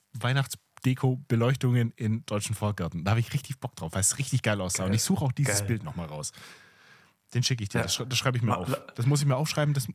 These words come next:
Speaker 2: lass
Speaker 1: ja.
Speaker 2: machen, weil hier in Freiburg ist es immer so, also ich weiß nicht, wie es dieses Jahr ist mit, mit Stromkosten und so. Alle, alle wollen ja ein bisschen weniger.
Speaker 1: Mm.
Speaker 2: <laughs> Aber
Speaker 1: Mm.
Speaker 2: normaler-, normalerweise ist es hier in Freiburg ziemlich geil geschmückt und, und farbenfroh und, und Lichter und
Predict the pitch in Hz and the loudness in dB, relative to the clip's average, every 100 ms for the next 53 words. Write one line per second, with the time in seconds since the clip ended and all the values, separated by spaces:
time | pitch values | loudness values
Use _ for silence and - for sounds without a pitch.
0 | - - 120 131 127 117 113 110 110 127 | 0 2 4 4 2 0 2 2 2 0
1 | 113 120 139 139 135 - - 131 131 160 | 0 0 0 0 -4 -6 -8 -2 2 2
2 | 117 110 127 147 - 117 110 117 113 127 | 2 0 0 -2 -2 -4 -2 -2 -2 -2
3 | 113 110 - 123 127 - 123 131 123 - | -2 -2 -2 -2 0 2 2 0 -2 -2
4 | 110 107 117 107 - - - - 117 131 | -4 -4 -6 -6 -8 -12 -10 -2 0 0
5 | - 131 - 127 113 123 113 110 117 107 | 0 0 0 0 0 -2 0 0 0 0
6 | 110 110 110 107 107 113 117 - 110 107 | 0 -2 0 0 0 -2 0 -2 0 -2
7 | 120 131 127 123 110 101 110 135 156 139 | -2 -2 -2 -2 0 -2 0 2 2 2
8 | 107 80 65 - - - 131 110 113 160 | 0 -2 -8 -12 -16 -10 -4 0 2 4
9 | 214 214 180 156 151 135 113 135 135 123 | 4 4 6 6 6 6 4 2 0 0
10 | 113 110 127 139 127 123 110 - - 117 | -2 0 0 -2 -2 -4 -6 -8 -6 -8
11 | - 120 117 117 104 - 117 117 107 - | -8 -8 -6 -6 -4 -2 0 0 -2 -4
12 | 101 101 104 - - 110 - - 107 104 | -6 -6 -8 -8 -6 -8 -8 -8 -6 -6
13 | - 110 104 - 107 110 110 113 - - | -6 -8 -8 -10 -4 -2 -2 -6 -8 -4
14 | 104 98 104 98 104 104 - 110 - - | -4 -2 -4 -6 -8 -8 -6 -6 -6 -8
15 | 107 107 104 107 | -6 -4 -4 -6